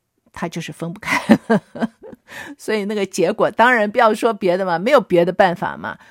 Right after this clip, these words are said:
只有剪掉然后再缝嘛。你说这是不是很糗？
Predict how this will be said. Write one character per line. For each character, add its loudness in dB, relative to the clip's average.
只 2
有 8
剪 0
掉 0
然 -2
后 -4
再 0
缝 -4
嘛。 -8
你 -12
说 0
这 -2
是 -2
不 -4
是 0
很 -4
糗？ -4